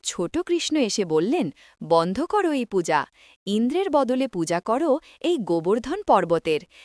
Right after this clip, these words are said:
যিনি আমাদের গরুগুলোকে ঘাস দেয়, আমাদের জল দেয়।" নিজের পূজা বন্ধ হতে দেখে ইন্দ্রদেব প্রচণ্ড রেগে গেলেন। তিনি গোকুলকে ডুবিয়ে দেওয়ার জন্য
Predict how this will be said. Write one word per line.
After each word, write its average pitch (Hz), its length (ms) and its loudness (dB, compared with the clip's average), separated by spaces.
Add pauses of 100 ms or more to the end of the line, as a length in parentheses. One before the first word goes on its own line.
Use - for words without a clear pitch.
(100)
যিনি 190 320 0
আমাদের 349 380 -2
গরুগুলোকে 277 720 0
ঘাস 160 300 -2 (100)
দেয়, 190 200 0 (220)
আমাদের 185 460 -4
জল 208 360 2
দেয়।" 156 280 0 (760)
নিজের 233 420 0
পূজা 349 300 2
বন্ধ 180 320 0
হতে 254 320 -2
দেখে 180 460 -2 (300)
ইন্দ্রদেব 269 640 2
প্রচণ্ড 285 480 -2
রেগে 190 300 2
গেলেন। 156 360 -2 (380)
তিনি 359 220 -2
গোকুলকে 262 600 0
ডুবিয়ে 208 480 -2
দেওয়ার 359 280 0
জন্য 277 400 0